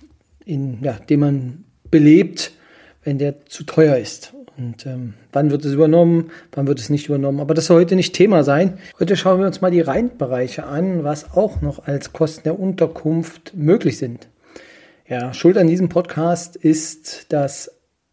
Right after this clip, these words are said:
Amtsgericht beziehungsweise das Sozialgericht, ähm, Freiburg.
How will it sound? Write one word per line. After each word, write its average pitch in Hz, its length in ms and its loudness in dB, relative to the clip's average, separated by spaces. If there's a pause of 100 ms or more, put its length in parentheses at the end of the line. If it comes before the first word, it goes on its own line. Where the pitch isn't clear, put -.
(140)
Amtsgericht 170 600 -4
beziehungsweise 139 420 -4
das 120 80 -14
Sozialgericht, 143 920 -2
ähm, 143 460 -2 (280)
Freiburg. 147 800 0